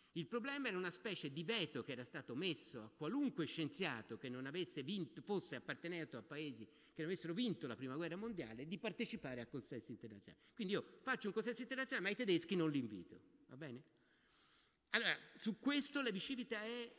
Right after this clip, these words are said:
assolutamente chiaro, ma anche energico nell'opporsi a questa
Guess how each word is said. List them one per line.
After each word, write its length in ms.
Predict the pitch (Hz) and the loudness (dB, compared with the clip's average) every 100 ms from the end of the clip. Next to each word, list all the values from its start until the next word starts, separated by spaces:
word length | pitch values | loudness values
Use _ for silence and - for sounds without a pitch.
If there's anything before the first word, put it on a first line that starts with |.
| - | -4
assolutamente 1800 | 202 208 254 233 220 233 277 262 - 175 151 139 127 120 117 117 113 110 | -2 0 -2 0 2 2 4 2 2 4 4 4 2 0 0 0 -2 -4
chiaro, 500 | - 160 185 165 143 | -2 2 2 4 4
ma 280 | 139 156 160 | 2 0 0
anche 640 | 180 190 175 156 139 139 | 0 0 2 2 2 0
energico 680 | 139 233 208 143 127 117 123 | 0 0 0 0 -4 -2 2
nell'opporsi 800 | 143 156 156 - 254 196 - 131 | 2 4 2 2 6 6 4 -6
a 80 | |
questa 440 | - 120 - 117 | -4 -6 -6 -10